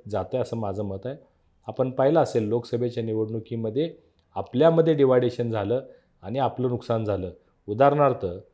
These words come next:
धुळे मतदारसंघामध्ये लोकसभेमध्ये आपण पाहिलं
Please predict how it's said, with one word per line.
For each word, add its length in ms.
धुळे 220
मतदारसंघामध्ये 920
लोकसभेमध्ये 560
आपण 200
पाहिलं 380